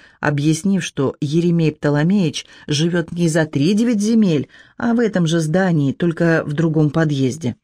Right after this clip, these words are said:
Квартира, кажется, номер сорок пять. Сосна я точно не запомнил.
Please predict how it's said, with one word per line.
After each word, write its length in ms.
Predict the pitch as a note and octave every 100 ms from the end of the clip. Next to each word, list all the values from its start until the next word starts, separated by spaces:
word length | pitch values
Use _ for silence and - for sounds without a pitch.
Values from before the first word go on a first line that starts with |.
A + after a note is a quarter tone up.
| _ _ _ _ -
Квартира, 480 | D#3+ G#3 G#3 D4 C4+
кажется, 460 | C4 A#3+ A3+ G#3+
номер 340 | F#3+ A3+ A3+ G#3
сорок 380 | - G3 G3
пять. 400 | - D#3 D3+ D3 _ - -
Сосна 440 | - F3+ F3 G#3 A#3
я 140 | G#3+
точно 420 | G3 F#3+ - G3
не 140 | G3 G3
запомнил. 680 | G3+ G3 D#3 D3 C#3+ C#3